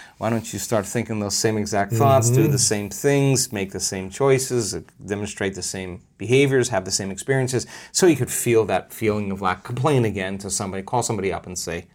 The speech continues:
Speaker 1: how, how miserable your
Speaker 2: Right.
Speaker 1: life is, right?
Speaker 2: <laughs> Right.
Speaker 1: And that's, that's the known, right? So the body is always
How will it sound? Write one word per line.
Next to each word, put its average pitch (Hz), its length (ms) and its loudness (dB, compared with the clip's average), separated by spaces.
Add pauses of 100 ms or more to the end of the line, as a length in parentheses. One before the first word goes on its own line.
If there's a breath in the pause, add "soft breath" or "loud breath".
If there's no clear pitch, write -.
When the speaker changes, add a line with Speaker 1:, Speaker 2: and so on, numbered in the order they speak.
Speaker 1:
how, 92 220 -8
how 110 120 -10
miserable 98 420 -4
your 92 120 -4
Speaker 2:
Right. 117 160 0
Speaker 1:
life - 160 -8
is, - 200 -14
right? 117 220 -4
Speaker 2:
<laughs> 190 60 4
Right. - 100 0 (340 loud breath)
Speaker 1:
And 135 220 4
that's, 127 240 2
that's 117 300 -2
the 123 100 -4
known, 82 300 -4 (180)
right? 127 300 -2
So 120 240 4
the 104 100 0
body 120 460 0
is 127 160 -2
always 120 560 -2